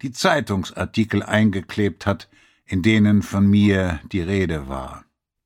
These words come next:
Vermutlich könnte ich das genaue Datum anhand eines bestimmten Falls feststellen, der uns in jenem Jahr viel Ärger bereitet hat. Aber ich habe keine Lust, die Hefte durchzublättern.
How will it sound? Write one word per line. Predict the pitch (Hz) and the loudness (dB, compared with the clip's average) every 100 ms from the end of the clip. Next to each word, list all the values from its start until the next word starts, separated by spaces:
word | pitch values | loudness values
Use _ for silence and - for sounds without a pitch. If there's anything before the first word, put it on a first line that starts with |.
| _ _ _ _ _ _ _ _ _ _ _ _ _ _ | _ _ _ _ _ _ _ _ _ _ _ _ _ _
Vermutlich | - 113 127 165 175 170 - _ _ | -4 0 0 0 -2 -4 -4 _ _
könnte | - 190 214 | -2 0 0
ich | 165 - | -4 -6
das | 131 - | -8 -2
genaue | 117 101 110 117 104 | 2 4 4 2 0
Datum | 85 110 123 131 113 | 0 0 0 -4 -4
anhand | 95 87 120 123 - | -4 -2 -2 -2 0
eines | 101 - | 0 0
bestimmten | - - - 147 - 123 | -6 -6 -2 -2 -2 -4
Falls | - 139 113 85 - - | -2 -2 0 -2 -6 -10
feststellen, | - 95 - - - 95 95 87 - _ _ _ _ - | -6 -6 -6 -10 -4 0 0 -2 -8 _ _ _ _ -8
der | 92 | -4
uns | 98 90 | -2 -2
in | 87 | 0
jenem | 90 101 92 | 2 2 2
Jahr | 87 90 92 87 | 0 -2 -2 -2
viel | - 101 95 | -4 -4 -4
Ärger | 92 104 117 110 107 | -2 0 0 0 -2
bereitet | 85 76 78 - - | -4 -8 -12 -16 -20
hat. | 80 - _ _ _ _ _ _ _ | -20 -20 _ _ _ _ _ _ _
Aber | - 90 | -6 -4
ich | - | -4
habe | - 80 | -4 -6
keine | 78 87 82 | -6 -4 -4
Lust, | 78 92 - - | -2 -4 -4 -10
die | 80 | -8
Hefte | 80 - - 73 | -8 -10 -12 -12
durchzublättern. | 80 73 - - - 80 - - - | -12 -14 -16 -18 -18 -20 -20 -20 -20